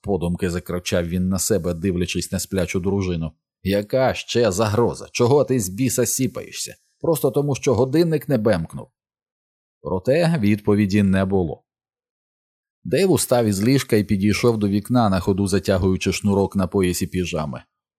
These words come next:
У небі вирували хмари, що наповзали із заходу, і занепокоєння зросло. Уперше за довгий час він зловив себе на думці про крики, які вигнали його на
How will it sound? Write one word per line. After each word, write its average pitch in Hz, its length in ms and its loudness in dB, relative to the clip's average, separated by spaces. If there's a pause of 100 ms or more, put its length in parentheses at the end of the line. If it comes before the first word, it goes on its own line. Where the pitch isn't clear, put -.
У 123 100 -2
небі 107 280 2
вирували 98 540 2
хмари, 101 380 0
що 101 220 -2
наповзали 95 640 0
із 87 80 -6
заходу, 85 480 -4
і 95 180 -4
занепокоєння 98 960 0
зросло. 92 640 0 (680)
Уперше 117 440 0
за 117 120 0
довгий 113 340 2
час 120 340 0
він 117 140 2
зловив 110 380 2
себе 107 240 0
на 104 120 2
думці 110 340 0
про 104 200 -2
крики, 110 480 0
які 98 440 0
вигнали 95 480 0
його 95 280 0
на 95 140 0